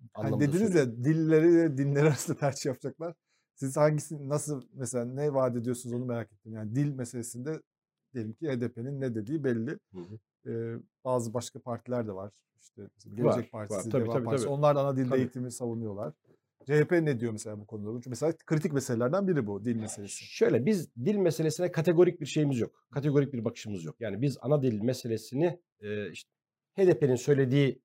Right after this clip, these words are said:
Speaker 2: şekliyle ifade ediyor değiliz.
Speaker 1: Hı.
Speaker 2: Bunun, e, siyasi tartışmanın dışında bir şekilde tartışılmasını, konuşulmasını ve ondan sonra siyasetin gündemine gelmesini daha şey buluyoruz, daha doğru buluyoruz.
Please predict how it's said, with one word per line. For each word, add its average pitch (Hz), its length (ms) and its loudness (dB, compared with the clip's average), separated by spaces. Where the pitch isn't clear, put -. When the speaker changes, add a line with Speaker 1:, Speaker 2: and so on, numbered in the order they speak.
Speaker 2:
şekliyle 160 520 0
ifade 143 340 2
ediyor 156 220 6
değiliz. - 460 -2
Speaker 1:
Hı. 117 40 -18
Speaker 2:
Bunun, 220 360 8
e, 123 480 0
siyasi 170 720 0
tartışmanın 147 720 2
dışında 165 500 2
bir 160 80 6
şekilde 104 680 -4
tartışılmasını, 123 800 -4
konuşulmasını 175 840 -2
ve 139 100 -2
ondan 165 320 8
sonra 175 220 4
siyasetin 151 560 2
gündemine 143 300 6
gelmesini 143 480 2
daha 143 140 10
şey 101 200 -4
buluyoruz, - 420 -20
daha 139 200 8
doğru 120 220 4
buluyoruz. - 380 -16